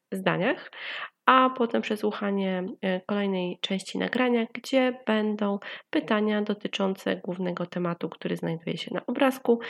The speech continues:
i tak samo słuchasz pytania, zatrzymujesz nagranie, udzielasz swojej odpowiedzi i mam nadzieję, że to będzie wszystko dla Ciebie dobre i jasne.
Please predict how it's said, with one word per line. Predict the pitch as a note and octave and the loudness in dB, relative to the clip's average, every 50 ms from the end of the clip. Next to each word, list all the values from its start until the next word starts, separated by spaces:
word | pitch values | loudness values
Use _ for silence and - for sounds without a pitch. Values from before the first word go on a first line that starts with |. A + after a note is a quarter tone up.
| - - - - - | -12 -14 -16 -6 -2
i | - E4 | 0 4
tak | - A#3+ A3+ - | 4 4 4 2
samo | - F#3+ F3 F3 F3 - - - | -2 -4 -2 -2 -2 -4 -6 -10
słuchasz | - - - C4+ - - C#4 C4 B3+ - - | -8 -4 -4 -4 -2 0 0 0 0 0 -2
pytania, | - - B3+ B3 B3 A#3 A3+ A#3 A3+ A#3 A#3 - - - - - - _ _ _ - | -2 -4 -2 0 2 2 2 4 2 2 0 -2 -6 -14 -16 -16 -18 _ _ _ -2
zatrzymujesz | G#3+ A#3 A#3+ A#3+ - - - A#3 A3+ A#3 A3+ A3+ - | 0 2 2 2 0 -2 0 2 2 2 2 2 0
nagranie, | A3+ G#3+ G#3+ A3 G#3 G3+ G3+ G#3 G3+ G3+ G3 G3 F#3+ - - | 0 0 0 0 0 2 2 2 2 2 2 0 -2 -4 -6
udzielasz | - G#3 - - G3 G3 G3 G3 | -8 -6 -2 -2 0 0 -2 -2
swojej | - - - G3 F#3 | -4 -4 -2 -2 -2
odpowiedzi | F#3 F#3 - - F3+ F#3 F#3 F#3 F3+ F3+ - F3+ F3 F3+ F3 - - - - - - - _ _ _ _ _ _ - | -2 -4 -4 -4 -4 -2 -2 -2 -4 -4 -4 -2 -2 -2 -4 -6 -10 -14 -14 -16 -18 -20 _ _ _ _ _ _ 0
i | B3+ B3 B3 B3 A#3+ B3 B3 C4+ - _ - | 2 2 4 4 2 0 -2 -6 -10 _ -6
mam | F#3+ F#3+ F#3+ F#3+ | -4 -2 -2 -2
nadzieję, | F#3 F#3 F3 F#3+ F#3 | -2 -2 -2 -2 -4
że | F#3 F#3 | -4 -4
to | - F3 | -4 -4
będzie | F3 F3 F3+ F3 | -2 -2 -2 -4
wszystko | E3+ - - - - G3 | -6 -8 -10 -12 -8 -6
dla | F3 E3 | -6 -6
Ciebie | D#3+ - - F3+ F3 D#3+ - | -6 -6 -6 -4 -4 -2 -2
dobre | F3 E3 E3 E3 - - - | -2 -4 -2 -4 -4 -6 -4
i | - G3 | -2 0
jasne. | G3 F#3 F#3 - - - C4 D4 D#4 | 0 0 0 -2 -2 -2 0 0 -2